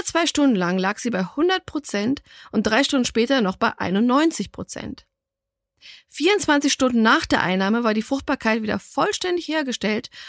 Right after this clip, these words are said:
und es konnten weder Auswirkungen auf das Sexualverhalten der Mäuse noch Nebenwirkungen festgestellt werden. Auch nicht bei einer kontinuierlichen Einnahme über sechs Wochen. Aber wir sind noch nicht am Ziel,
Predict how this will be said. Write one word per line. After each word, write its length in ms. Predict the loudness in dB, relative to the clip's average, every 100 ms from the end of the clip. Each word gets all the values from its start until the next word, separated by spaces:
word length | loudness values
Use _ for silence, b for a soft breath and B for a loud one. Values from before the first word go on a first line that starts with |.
| B
und 100 | -2
es 100 | 0
konnten 300 | 0 0 0
weder 260 | 0 0 0
Auswirkungen 540 | -2 -2 -4 -2 -2
auf 100 | -4
das 120 | -6
Sexualverhalten 640 | -6 -4 -2 -2 -2 -4 -2
der 100 | -2
Mäuse 480 | 0 0 0 0 -2 B B -4
noch 320 | 0 0 2
Nebenwirkungen 760 | 0 2 2 0 0 -4 -6 -6
festgestellt 640 | -8 -8 -10 -6 -6 -6
werden. 340 | -6 -8 -10 -14 _ b b b
Auch 260 | 2 4 2
nicht 300 | 0 -2 -2
bei 80 |
einer 200 | 0 0
kontinuierlichen 800 | 0 -2 0 2 2 0 -2 -4
Einnahme 480 | -2 -2 0 0 -2
über 280 | -2 -2 -2
sechs 300 | -4 -6 -4
Wochen. 320 | -6 -6 -18 -20 _ _ _ _ _ _ _
Aber 440 | 2 2 2 -2 -8 B B -2
wir 120 | 4
sind 160 | 4
noch 140 | 6 6
nicht 280 | 4 2 0
am 140 | 0
Ziel, 400 | -2 0 0